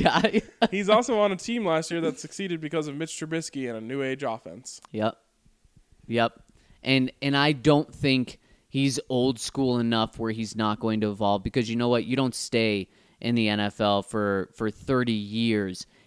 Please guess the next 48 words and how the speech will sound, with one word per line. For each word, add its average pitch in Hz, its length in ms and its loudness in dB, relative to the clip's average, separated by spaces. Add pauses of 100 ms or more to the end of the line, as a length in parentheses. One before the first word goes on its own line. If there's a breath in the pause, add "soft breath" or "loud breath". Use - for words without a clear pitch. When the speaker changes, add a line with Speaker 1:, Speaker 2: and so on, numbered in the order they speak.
(160 soft breath)
Speaker 1:
if 147 260 2
you're 135 100 0
not 101 260 0
evolving, 92 640 -4 (320 soft breath)
i-, 127 200 0
if 151 240 0
you're 147 100 0
not 120 260 -2
willing 113 340 0
to 107 60 -2
think 110 300 -4
forward. 101 600 -2 (220 soft breath)
Now, 196 220 4
do 190 160 2
I 190 80 4
think 175 180 -2
that 139 140 2
means 131 360 0
Kyler 131 300 0
Murray's 123 260 0
his 127 140 -6
guy? 131 340 0
I 190 120 2
don't 107 160 -2
know. 98 300 -6
Not 196 180 2
necessarily. 110 640 -2
I 139 80 4
don't 131 160 0
think 107 180 -4
it, 101 180 -4 (220 soft breath)
it 113 120 -2
means 120 220 0
that. 123 160 -2
I 143 120 4
also 147 260 0
don't 120 300 -2
think 113 240 -4 (260 soft breath)
it 107 240 -6
doesn't 139 340 0
mean 160 200 0
that. 165 220 0
I 143 100 0
just 139 160 -8
think 143 140 -2
it's 107 140 -6
funny 143 380 0
how 120 320 -4